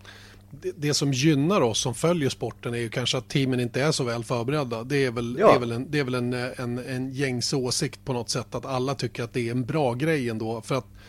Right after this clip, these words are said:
Speaker 1: är de för bra förberedda, då blir det mindre förutsägbart.
Speaker 2: Mm.
Speaker 1: Eller mer förutsägbart, eh, än, än om de skulle komma in och ha lite så här bollen i luften och inte riktigt veta var man står.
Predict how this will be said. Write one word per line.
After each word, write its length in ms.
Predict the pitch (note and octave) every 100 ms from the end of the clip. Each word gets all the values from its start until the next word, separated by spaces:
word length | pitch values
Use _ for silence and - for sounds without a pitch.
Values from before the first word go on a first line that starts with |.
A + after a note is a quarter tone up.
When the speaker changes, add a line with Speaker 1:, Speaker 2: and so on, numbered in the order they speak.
| - - -
Speaker 1:
är 180 | C#3+ D#3
de 140 | E3+
för 160 | C#3+ C3
bra 360 | A2+ B2+ C#3+
förberedda, 720 | B2+ - B2 A#2+ C#3 C#3 A#2+
då 120 | A#2+ C3
blir 260 | B2+ D3
det 220 | C3+ B2 A2
mindre 460 | - C3 D3+ C#3+ B2+
förutsägbart. 1040 | - C3 A#2+ - B2+ B2+ D3 A2 - - - - - -
Speaker 2:
Mm. 260 | A#2 A2+ G#2+ -
Speaker 1:
Eller 160 | D3
mer 260 | C#3+ D#3+ D3+
förutsägbart, 800 | - C3 A#2 C#3 C3+ C#3 - - -
eh, 520 | B2+ B2 B2 B2 C#3
än, 120 | C3 C3
än 160 | C#3 C3
om 120 | B2+
de 80 | B2
skulle 240 | - B2
komma 300 | - C3+ B2+
in 220 | B2+ A#2+
och 80 | A#2+
ha 120 | B2
lite 460 | B2 D3+ B2+ - D#3+
så 120 | -
här 80 | A#2+
bollen 360 | A#2 A#2+ A#2+
i 40 | A#2
luften 360 | B2 A#2 -
och 60 | B2
inte 140 | A#2
riktigt 280 | A#2+ A#2 A#2
veta 380 | C3+ B2 - C#3
var 160 | A#2+ A#2
man 120 | A#2
står. 560 | - E3 D3+ A2+ A2+